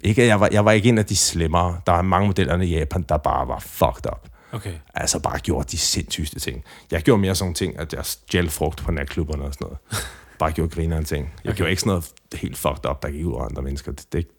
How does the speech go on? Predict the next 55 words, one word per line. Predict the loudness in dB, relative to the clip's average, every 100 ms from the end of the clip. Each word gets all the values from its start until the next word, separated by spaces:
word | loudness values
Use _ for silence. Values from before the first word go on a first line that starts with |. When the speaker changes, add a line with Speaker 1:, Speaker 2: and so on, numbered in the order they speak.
| _
Speaker 1:
det | -4 -4 -6 _ _ -20 -20 -20 _ -4
gjorde | -2
jeg | 0
trods | -2 -2
alt | -4 -4
ikke. | -6 -8 -14 -20 -10 -2
Men | 2
jeg |
var | 6
bare | 8 6
super | 6 4 4
træt | 4 4 4
i, | 2
at, | 0
så, | 0 -2 0
at, | 0 0 -2
at, | -4 -2 -4 -6 _ _ _ -20 _ -6
at | -4
sådan | -2
en | 0
identitet | -2 -2 -4 -2 0
lå | 0 -2
i |
mit | -2
udseende. | -2 -2 -2 -4
Det | -6 -12 -4
Speaker 2:
Okay. | -2
Speaker 1:
følte | 2 2
jeg | 2
i |
hvert | 0
fald. | -4
På | -4
trods | 2 6 8
af, | 8
at |
jeg | 4
havde | 4 2
helt | 2 4
mange | 2 0 -4 -8 -18 -6
interesser, | -2 0 2 4 6
og | 6
jeg | 4
lærte | 2 0
sprog, | -4 4 6 6 4
og | 4
jeg | 4 2
læste | 0 2
bøger. | 4 4 4 -2 -4
Altså, | -4 -2
jeg |
læste | -2 0 0
sindssygt | 0 0 -2
mange | -2 0
bøger. | 0 -2